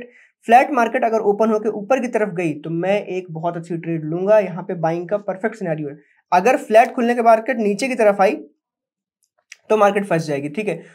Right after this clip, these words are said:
तो फ्लैट खुल के नीचे की तरफ अगर मार्केट आई तो फिर हम एक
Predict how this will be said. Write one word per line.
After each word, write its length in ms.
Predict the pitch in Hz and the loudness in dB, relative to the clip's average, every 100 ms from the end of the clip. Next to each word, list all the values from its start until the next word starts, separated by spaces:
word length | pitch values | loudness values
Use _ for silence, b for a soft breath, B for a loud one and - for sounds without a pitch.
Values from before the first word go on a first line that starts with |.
| B | B
तो 60 | 220 | -8
फ्लैट 360 | 214 208 240 - | 2 6 6 2
खुल 120 | 247 | -4
के 80 | 254 | -2
नीचे 280 | 226 214 247 | -2 -2 -4
की 60 | |
तरफ 200 | 233 226 | -2 -2
अगर 140 | 226 214 | 0 2
मार्केट 300 | 202 196 202 | 0 2 0
आई 80 | 214 | 0
तो 180 | 214 220 | -2 -4
फिर 180 | 226 | -2
हम 200 | 214 202 196 | -4 -6 -6
एक 260 | 196 190 | -6 -6